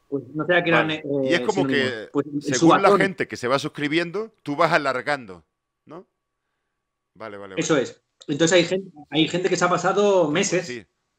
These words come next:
Speaker 1: Bueno, ah, hubo uno, el que llegó al, al límite, eh, estuvo un mes entero o dos meses por ahí,
Speaker 2: Qué
Speaker 1: sí.
Speaker 2: fuerte, qué fu-
Speaker 1: Claro, enseñando cómo dormía, o sea, me estaba atrapado en
Speaker 2: Por eso que
Speaker 1: casa
Speaker 2: para lo que
Speaker 1: y
Speaker 2: se suele
Speaker 1: efe-
Speaker 2: haber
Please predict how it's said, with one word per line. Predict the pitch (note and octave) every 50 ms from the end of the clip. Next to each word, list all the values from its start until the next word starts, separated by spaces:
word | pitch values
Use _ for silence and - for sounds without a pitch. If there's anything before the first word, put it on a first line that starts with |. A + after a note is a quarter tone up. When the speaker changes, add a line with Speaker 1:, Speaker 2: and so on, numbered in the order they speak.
| _ _ _ _ -
Speaker 1:
Bueno, | E3 E3 E3+ D#3 - -
ah, | C3 C#3+ C#3+
hubo | D#3 E3 F3
uno, | F3+ F#3+ G3+ G#3 G3+
el | E3 D3+
que | C#3 D#3+ D#3 D3
llegó | C#3+ C#3 C#3+ D#3
al, | D#3+ D#3+ F3 E3
al | D3+ D3+ D3+ D#3 D#3 D#3 D#3 D#3 D#3
límite, | D#3+ F3 F#3 F#3+ F3+ F3+ G3 A3 C4+ C4 _ _ _ _ _ _ _ _
eh, | - C#3+ C#3 C3+ C3+ C3 B2+ B2+
estuvo | A#2 A#2 - D3+ D#3 E3+
un | D3+
mes | C3+ D#3 E3+ E3 D3
entero | C3 B2+ D#3+ E3+ D3
o | B2+
dos | C3+ C3 C3+
meses | D3 D#3+ E3 D3 C#3
por | - C3 B2+
ahí, | C3 C#3+ D3+ D3
Speaker 2:
Qué | - -
Speaker 1:
sí. | _ - C#3+ -
Speaker 2:
fuerte, | - - - _ _ _
qué | - G2
fu- | _ _ - - - - _ _ _ _ _ _ _ _ _ _ _ _ -
Speaker 1:
Claro, | D#3+ E3 F3+ E3 - D3+ D3 C#3 C3 C#3
enseñando | C#3+ C#3 - D3 D3 D3+ E3 E3+
cómo | D3+ D#3+ E3
dormía, | D#3 D#3 D3+ D3+ E3+ F#3 G3+ G3 G3 G3 G3 G3 G3 G3 F#3 -
o |
sea, | C3+ - C#3+ C#3 C3+ C3+ - -
me | C#3+ C#3 C#3 C3
estaba | C3 - D3+ D3+
atrapado | C#3+ D3 D3+ D3 D3
en | D3+
Speaker 2:
Por | C#3+ F3 F3+
eso | E3+ -
que | F3+
Speaker 1:
casa | F#3+ F#3+ F#3+ G3 - _
Speaker 2:
para | - B2 B2
lo | A#2+ -
que | - A#2+
Speaker 1:
y | C#3 C#3 C#3 C#3
Speaker 2:
se | C3
suele | - - G3+ G3 F#3+
Speaker 1:
efe- | F3
Speaker 2:
haber | E3 D#3 C3+ D3+ D#3+ D#3 C3+